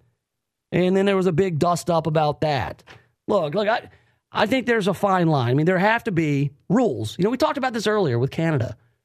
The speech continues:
You know, whatever the rules are, they have to apply equally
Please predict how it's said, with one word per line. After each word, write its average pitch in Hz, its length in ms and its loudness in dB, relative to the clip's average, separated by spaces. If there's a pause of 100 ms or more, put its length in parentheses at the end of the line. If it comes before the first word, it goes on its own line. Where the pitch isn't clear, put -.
(260)
You 175 80 0
know, 208 80 2
whatever 262 280 2
the 254 100 0
rules 208 300 0
are, 185 240 2
they 170 100 -2
have 220 260 0
to 277 60 -2
apply 185 420 -2
equally 185 560 0